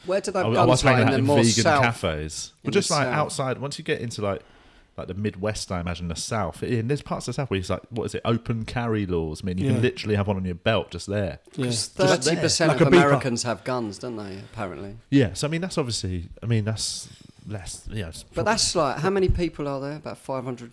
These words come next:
Speaker 1: million?
Speaker 2: No, it's, uh, is it two hundred or three hundred million?
Speaker 1: Oh,
Speaker 2: I don't
Speaker 1: is it?
Speaker 2: think, yeah, it's,
Speaker 1: It's still a hu-, like, nearly a hundred. There's more people in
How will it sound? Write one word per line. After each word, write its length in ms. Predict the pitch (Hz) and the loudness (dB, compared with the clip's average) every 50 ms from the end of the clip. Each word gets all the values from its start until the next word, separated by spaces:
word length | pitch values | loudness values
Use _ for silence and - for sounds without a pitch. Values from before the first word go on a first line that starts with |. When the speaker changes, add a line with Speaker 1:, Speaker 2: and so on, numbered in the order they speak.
| - - | -10 -8
Speaker 1:
million? 320 | 127 131 120 120 113 98 92 | -6 -6 -6 -6 -6 -6 -6
Speaker 2:
No, 80 | 107 | -4
it's, 320 | 110 110 - - - - - | -4 -6 -6 -8 -12 -12 -10
uh, 580 | - 120 117 117 117 117 120 120 120 120 120 120 | -8 -6 -4 -4 -4 -4 -4 -4 -6 -6 -8 -8
is 80 | 117 117 | -10 -12
it 80 | - | -12
two 220 | - - - 143 135 | -10 -10 -8 -6 -6
hundred 280 | 139 139 135 131 135 139 135 135 127 - | -6 -6 -8 -10 -10 -10 -12 -12 -10 -10
or 100 | - 127 | -8 -10
three 200 | 120 - - 139 | -8 -8 -8 -8
hundred 220 | 139 135 123 131 135 | -8 -6 -6 -6 -6
million? 340 | 135 135 139 139 147 151 - - - - - - | -6 -6 -6 -6 -8 -10 -12 -16 -20 -18 -12 -6
Speaker 1:
Oh, 40 | |
Speaker 2:
I 20 | 113 | -4
don't 100 | 113 139 | -4 -4
Speaker 1:
is 80 | 135 | -4
it? 160 | 110 92 - - | -6 -8 -10 -10
Speaker 2:
think, 140 | 123 120 | -8 -6
yeah, 220 | 127 135 117 98 92 | -4 -2 0 0 -2
it's, 120 | 92 - | -2 -4
Speaker 1:
It's 160 | 104 92 117 | -6 -6 -4
still 160 | - - 190 175 | -2 -2 -2 -2
a 40 | |
hu-, 440 | - - - 180 - - 139 - 117 | -2 -4 -6 -8 -8 -10 -10 -8 -6
like, 140 | 127 117 95 | -6 -4 -4
nearly 240 | 123 127 127 120 117 | -2 -2 -2 -4 -4
a 80 | 113 | -6
hundred. 260 | 110 123 123 110 85 - | -6 -8 -8 -10 -8 -10
There's 140 | 147 - | -8 -2
more 160 | 185 180 175 170 | 0 2 2 2
people 280 | - 160 147 143 139 127 | 2 -2 -2 -2 -2 -2
in 200 | 127 120 113 | -2 -2 -4